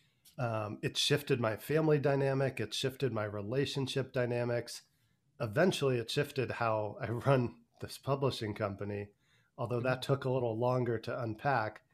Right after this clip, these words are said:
Speaker 1: And, um, and I, I would honestly say I,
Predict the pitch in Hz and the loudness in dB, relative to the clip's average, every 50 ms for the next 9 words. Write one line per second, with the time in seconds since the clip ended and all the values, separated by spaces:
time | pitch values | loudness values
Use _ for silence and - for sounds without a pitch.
0 | _ _ _ _ _ _ _ _ _ _ _ _ _ - 151 135 131 123 123 123 | _ _ _ _ _ _ _ _ _ _ _ _ _ -2 0 2 2 2 2 2
1 | 120 131 123 123 120 117 123 131 - - _ - 156 139 160 - 151 156 - - | 2 2 2 2 0 0 -2 -6 -10 -12 _ -4 -2 -2 0 2 0 0 2 2
2 | 147 147 151 151 139 - 139 139 156 151 151 - 139 - - - 151 147 131 123 | 4 6 6 6 6 6 4 4 4 2 2 0 -2 -2 0 2 2 4 4 2